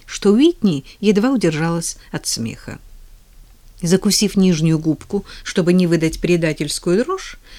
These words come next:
Уитни приподнялась и стала изучать сигары, словно пытаясь решить, какую выбрать. Что он сделает, если она так и поступит? Без сомнения, зажжет сигару. «Могу я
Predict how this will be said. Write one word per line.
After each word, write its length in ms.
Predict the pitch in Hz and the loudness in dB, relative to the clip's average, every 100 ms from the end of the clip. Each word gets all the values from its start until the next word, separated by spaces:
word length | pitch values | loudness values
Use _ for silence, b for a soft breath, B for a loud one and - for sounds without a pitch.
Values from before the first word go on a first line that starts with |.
| B B | B B
Уитни 420 | 240 233 202 180 | 2 4 2 0
приподнялась 720 | 170 170 165 165 190 240 269 | 0 0 0 0 2 2 0
и 40 | 190 | -2
стала 340 | - 180 170 | -2 -2 -2
изучать 460 | 170 165 - 151 - | 0 -2 -2 -6 -6
сигары, 560 | - 143 151 180 226 | -8 -4 -4 -2 -2
словно 380 | 233 - 180 175 | -2 0 2 2
пытаясь 520 | 160 160 156 151 - | 0 -4 -2 -2 -2
решить, 380 | 170 170 - 247 | -2 -2 -2 -6
какую 400 | - 208 - 208 | -6 -8 -2 -2
выбрать. 640 | 180 120 117 - - - - - - - - B B B B B | -2 -6 -10 -16 -16 -20 -20 -20 -20 -20 -20 B B B B B
Что 420 | - - - 294 | -10 -10 -8 -8
он 260 | 381 349 339 | -6 -6 -4
сделает, 680 | 330 - 190 151 131 117 - | -6 -2 -2 -2 -6 -12 -4
если 320 | 160 170 170 | -2 -2 -2
она 200 | 165 160 | -2 -2
так 220 | 165 - | -6 -8
и 20 | |
поступит? 600 | 180 220 - - 123 120 - - - - - - _ - | -10 -8 -8 -10 -12 -18 -20 -20 -20 -20 -20 -20 _ -8
Без 240 | 139 151 | -4 -2
сомнения, 500 | - 160 175 285 220 | 0 2 2 2 0
зажжет 440 | 131 135 113 160 165 | 0 -6 -6 -8 -6
сигару. 500 | - - 135 160 175 b b b b b - - | -12 -8 -6 -6 -8 b b b b b -20 -6
«Могу 480 | - 190 180 208 339 | 2 2 2 0 2
я 520 | 330 220 170 151 135 | 4 4 2 0 -4